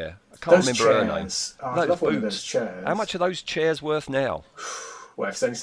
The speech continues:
Speaker 2: like Space ninety-nine nine ones, you could retire
Speaker 1: A
Speaker 2: off them.
Speaker 1: lot, yes, yeah.
Speaker 2: Yeah.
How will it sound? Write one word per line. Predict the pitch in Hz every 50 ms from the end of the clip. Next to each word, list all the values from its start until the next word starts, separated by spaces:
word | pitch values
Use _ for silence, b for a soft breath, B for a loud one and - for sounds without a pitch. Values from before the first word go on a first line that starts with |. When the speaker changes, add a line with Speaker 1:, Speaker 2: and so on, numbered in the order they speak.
| 123 113
Speaker 2:
like | - -
Space | - - 123 113 110 - 117
ninety-nine | 110 101 92 101 110 107 95 -
nine | 104 104 107 107 98
ones, | 90 92 92 98 - -
you | 104 95
could | - 107 95 101
retire | 98 95 - - 101 104 110 107
Speaker 1:
A | 101
Speaker 2:
off | 98 95
them. | 98 98
Speaker 1:
lot, | 95 82 80 - - - - - _ _
yes, | - 101 101 95 92 90 85 - - - - - -
yeah. | 98 87 87 -
Speaker 2:
Yeah. | 92